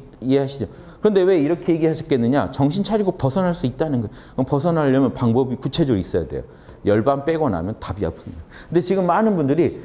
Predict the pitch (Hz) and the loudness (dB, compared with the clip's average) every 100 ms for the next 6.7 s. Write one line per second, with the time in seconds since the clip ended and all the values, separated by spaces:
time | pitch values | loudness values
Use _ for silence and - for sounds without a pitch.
0 | - 123 - - - - - - - - | -12 -12 -14 -14 -14 -12 -16 -20 -20 -20
1 | - 214 208 214 294 277 262 240 214 208 | -4 0 2 2 0 2 2 4 2 2
2 | 202 214 208 202 185 175 170 240 226 180 | 2 2 0 0 0 2 2 2 2 2
3 | 185 185 151 139 170 117 131 165 220 208 | 2 2 2 0 2 4 4 4 2 0
4 | - 147 196 196 147 143 127 110 127 117 | -4 -2 0 2 0 2 2 2 2 0
5 | 240 - 262 214 - 139 107 120 117 110 | -2 0 0 0 2 2 4 2 0 -4
6 | 107 117 110 131 147 135 | -4 0 0 0 0 0